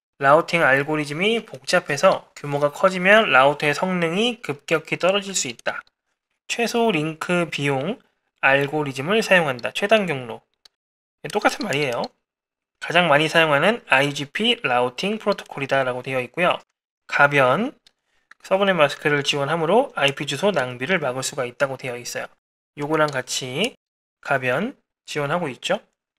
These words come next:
넘어가서 마지막 비지피입니다. 동일 그룹 간에 사용되는 프로토콜로 개선된 디스턴스 벡터 알고리즘을 사용한다라고 되어 있습니다. 오류 제어나 흐름 제어가 필요하지 않대요.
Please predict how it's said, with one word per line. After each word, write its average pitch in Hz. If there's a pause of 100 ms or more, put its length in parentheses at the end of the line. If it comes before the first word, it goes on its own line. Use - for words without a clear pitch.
(180)
넘어가서 147 (220)
마지막 143 (360)
비지피입니다. 143 (600)
동일 208
그룹 208
간에 185
사용되는 180
프로토콜로 170 (480)
개선된 185
디스턴스 170
벡터 156
알고리즘을 143
사용한다라고 131
되어 135
있습니다. 123 (180)
오류 147
제어나 147 (360)
흐름 214
제어가 180
필요하지 233
않대요. 123